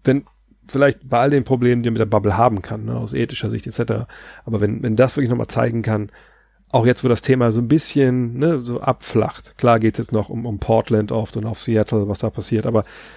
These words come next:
das wird ja für meine Wahrnehmung viel mehr so dargestellt, ach, das sind irgendwelche, da kommt diese Geheimpolizei von Trump,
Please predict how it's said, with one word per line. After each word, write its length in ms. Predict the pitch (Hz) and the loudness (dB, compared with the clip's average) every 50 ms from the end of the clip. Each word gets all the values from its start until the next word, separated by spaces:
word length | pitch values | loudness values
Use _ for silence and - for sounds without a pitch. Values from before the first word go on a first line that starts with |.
| - - _ | -20 -10 _
das 160 | - 113 - | -6 -2 -2
wird 120 | 123 113 117 | 2 4 4
ja 120 | 110 107 | 4 4
für 120 | - 120 | 4 0
meine 340 | 113 107 107 110 113 101 107 | 2 2 4 4 2 2 2
Wahrnehmung 460 | 110 104 107 110 107 107 107 107 104 | 2 4 4 4 4 4 4 0 0
viel 220 | 101 - 117 113 107 | -2 0 2 2 4
mehr 140 | 107 110 104 | 4 2 2
so 60 | 107 | 4
dargestellt, 500 | 104 104 104 101 101 - - 104 98 - | 4 4 4 2 0 -2 -2 -4 -2 -2
ach, 120 | - - - | -4 -4 -4
das 140 | - 104 | -4 -4
sind 80 | 92 104 | -2 -2
irgendwelche, 340 | 110 107 98 - 107 104 - - _ _ - - _ _ _ - _ | -4 -4 -2 -2 -2 -2 -2 -6 _ _ -20 -20 _ _ _ -20 _
da 80 | - - | -8 -4
kommt 160 | - 110 110 | -2 -2 -2
diese 100 | 107 107 | 0 2
Geheimpolizei 640 | 113 104 104 110 104 117 107 107 - - - 123 110 | 2 4 4 2 2 2 0 0 -2 0 0 0 0
von 200 | - - 107 98 | 0 0 -2 -2
Trump, 400 | - - 110 101 101 101 104 - | 0 0 0 2 2 -2 -6 -10